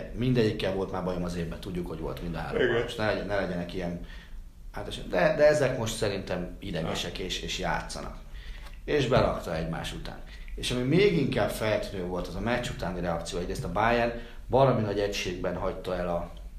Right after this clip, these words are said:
Speaker 1: az Allianzot. Tehát semmiféle anyázás, rosszul ilyesmi nem
Speaker 2: Aha.
Speaker 1: volt, hanem, hanem tényleg mindenki támogatásába biztosította ezt a két-három kiváló úriembert. Ez az egyik.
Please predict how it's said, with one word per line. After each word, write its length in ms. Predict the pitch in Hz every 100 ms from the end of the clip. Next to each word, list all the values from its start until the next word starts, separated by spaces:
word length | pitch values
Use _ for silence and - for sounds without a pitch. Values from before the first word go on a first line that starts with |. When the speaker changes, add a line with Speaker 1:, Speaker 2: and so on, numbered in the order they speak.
| - - - - -
Speaker 1:
az 60 | 92
Allianzot. 640 | 101 95 85 80 82 - - -
Tehát 220 | 92 95
semmiféle 1160 | - 135 131 123 110 - 104 98 92 87 82 - - - - - - - - -
anyázás, 720 | 104 110 107 95 - 85 -
rosszul 360 | 101 - 90
ilyesmi 340 | 90 82 - 87
nem 140 | 82
Speaker 2:
Aha. 140 | 101 107
Speaker 1:
volt, 200 | 85 -
hanem, 240 | 147 135 123
hanem 240 | 117 -
tényleg 320 | - 101 90
mindenki 760 | 90 90 87 87 87 87 87 - - - - - 82 -
támogatásába 720 | 110 107 98 90 90 - 85
biztosította 520 | 92 - 90 85 -
ezt 160 | 82 -
a 40 |
két-három 1300 | 85 92 87 87 - - - - - - 90 90 87
kiváló 380 | 87 95 85 87
úriembert. 640 | 90 98 123 175 208 -
Ez 80 | 113
az 120 | 107
egyik. 320 | 90 82 80